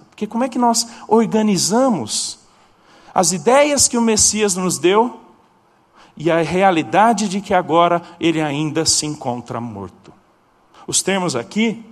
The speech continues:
comunicam para nós a ideia de que eles estavam batalhando dentro deles mesmos se continuariam crendo naquilo ou não. E um estava desafiando o outro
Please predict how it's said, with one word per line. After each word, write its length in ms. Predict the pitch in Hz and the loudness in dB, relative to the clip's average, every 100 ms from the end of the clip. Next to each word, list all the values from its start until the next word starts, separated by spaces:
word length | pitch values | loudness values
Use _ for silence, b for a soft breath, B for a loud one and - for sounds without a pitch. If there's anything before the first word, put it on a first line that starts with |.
| b b b | b b b
comunicam 500 | 180 175 190 226 185 | -2 2 2 2 0
para 180 | 175 156 | 2 2
nós 240 | 160 170 | 2 2
a 80 | 156 | -2
ideia 360 | 117 180 214 143 | -2 0 0 -2
de 100 | 147 | -4
que 100 | 214 | -4
eles 140 | 202 | -2
estavam 440 | 190 208 214 214 180 | -2 0 0 0 2
batalhando 800 | 226 240 208 190 175 254 233 175 | 2 4 0 0 2 0 0 -2
dentro 460 | - 247 262 208 | -2 -2 -2 -4
deles 360 | 175 196 196 135 | 0 0 0 -4
mesmos 680 | 160 180 180 220 - - _ _ _ B B - | -2 -2 -2 -6 -6 -12 _ _ _ B B 0
se 240 | - 220 - - | 2 2 -4 -2
continuariam 840 | - 269 - 240 226 196 220 311 302 | 4 4 4 4 6 6 6 6 4
crendo 380 | 302 240 240 208 | 2 0 2 2
naquilo 720 | 190 - - 226 240 240 233 B B | 0 0 0 2 4 2 0 B B
ou 160 | 180 185 | 0 0
não. 380 | 156 151 160 156 _ _ _ _ _ _ _ _ _ b b | 0 -2 -4 -8 _ _ _ _ _ _ _ _ _ b b
E 140 | 156 185 | -4 2
um 180 | 233 | 2
estava 680 | 254 - - 190 170 131 135 - b b b | 2 2 2 4 2 0 -8 -10 b b b
desafiando 840 | 123 185 226 208 202 - 180 180 175 | 0 4 4 4 0 0 -2 -2 0
o 60 | 170 | 0
outro 380 | 147 - - | 0 -4 -16